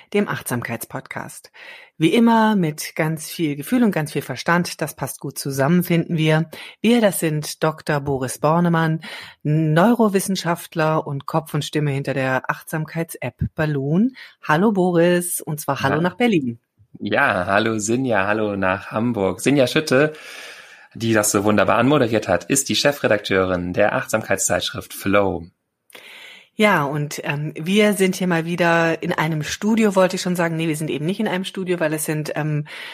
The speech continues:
Speaker 1: Corona-Zeiten und wir können uns nur per Videokonferenz hier begegnen und sehen uns also nur, ähm, auf dem Bildschirm. Und gleich einmal die Frage an dich, Boris,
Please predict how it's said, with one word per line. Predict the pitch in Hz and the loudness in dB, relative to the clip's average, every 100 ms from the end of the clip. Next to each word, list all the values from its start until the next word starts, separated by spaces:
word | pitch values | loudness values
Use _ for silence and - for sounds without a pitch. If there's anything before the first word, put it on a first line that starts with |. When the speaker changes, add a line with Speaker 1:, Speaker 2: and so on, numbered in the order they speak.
| - | -10
Speaker 1:
Corona-Zeiten | - 247 208 220 185 185 156 160 160 175 | 0 4 6 6 4 2 2 2 2 0
und | - 160 - | 0 -4 -2
wir | 180 185 | -4 -2
können | 185 175 | 0 0
uns | 165 - | -2 -4
nur | 175 170 160 156 _ | -2 0 -2 -4 _
per | - 156 147 147 139 | -2 2 2 2 -2
Videokonferenz | 143 151 190 175 160 151 147 147 - - - - 175 151 147 160 - | -4 0 2 4 4 4 2 0 -8 -20 -16 -2 -2 2 2 0 0
hier | 160 | -2
begegnen | 156 156 151 175 202 285 - - - - | 0 0 0 2 2 2 -4 -20 -18 -12
und | - | -2
sehen | 202 196 | 2 4
uns | 185 | 4
also | - 170 | 2 2
nur, | 170 175 185 196 190 196 _ _ _ _ | 4 4 6 4 2 0 _ _ _ _
ähm, | - 160 165 | -6 -2 -2
auf | 175 - | -4 -2
dem | 165 | 0
Bildschirm. | 165 214 - 208 | 2 2 2 0
Und | 185 | 2
gleich | 180 185 | 0 2
einmal | 190 | 2
die | 180 | 0
Frage | - 175 190 | 0 2 4
an | |
dich, | 185 - _ - | 2 -4 _ -2
Boris, | 180 180 175 - | 2 2 0 -6